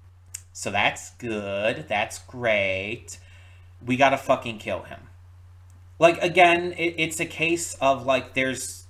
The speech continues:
just a point of no return. And this is that point. I, I don't think there's any coming back from this.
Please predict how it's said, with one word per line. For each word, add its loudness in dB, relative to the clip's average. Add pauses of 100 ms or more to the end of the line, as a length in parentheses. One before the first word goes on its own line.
just -10 (180)
a 2
point -6
of -12
no -2
return. -8 (1300)
And 4
this 0
is -4
that -2
point. -12 (1120)
I, 4
I 2
don't 0
think -4
there's -2
any -2
coming -6
back -2
from -20
this. -16